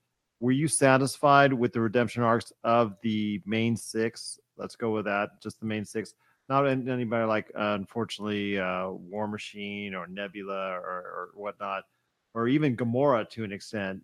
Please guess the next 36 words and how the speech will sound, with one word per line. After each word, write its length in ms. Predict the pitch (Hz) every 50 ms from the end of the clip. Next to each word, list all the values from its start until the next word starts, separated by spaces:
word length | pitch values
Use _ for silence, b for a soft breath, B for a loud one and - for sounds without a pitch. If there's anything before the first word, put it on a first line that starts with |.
| _
who 140 | _ - 110
gets 260 | 92 - 113 104 -
a 60 | - 104
redemption 400 | 98 82 104 95 85 - 104 101
arc 220 | 92 95 98 - -
of 140 | 107 92 _
her 260 | _ 101 98 - -
own 420 | 117 123 123 113 98 85 85 87 - _ _ _ _ -
because 260 | - - - 101 -
she's 220 | - - 120 113
brought 260 | 95 - 113 104 101 -
back 220 | 95 90 90 -
to 60 | -
life 260 | 95 92 85 87 90 - -
in, 140 | 101 101 -
in 120 | - 104 101
a 60 | 95
different 320 | 87 107 95 - 92 87
time 280 | - 113 113 117 110 - _
frame. 320 | - 92 85 87 90 92 - _ _ _ _ _
Were 200 | - 120 120 139
you 160 | 156 165 160 139
satisfied 680 | - - 139 135 135 127 - - - 127 123 120 110
with 140 | 104 113 -
the 80 | - 110
redemption 480 | 110 107 92 117 117 107 - - 117
arc 300 | - 101 104 104 98 - -
and 140 | 107 107
the, 320 | 104 104 104 101 101 - - -
the 100 | 107 104
attention 420 | 101 - - 139 139 127 - - 120
that 100 | 110 107
was 120 | 107 -
paid 260 | _ - 110 113 95 -
to 80 | 110
them 220 | 90 107 104 101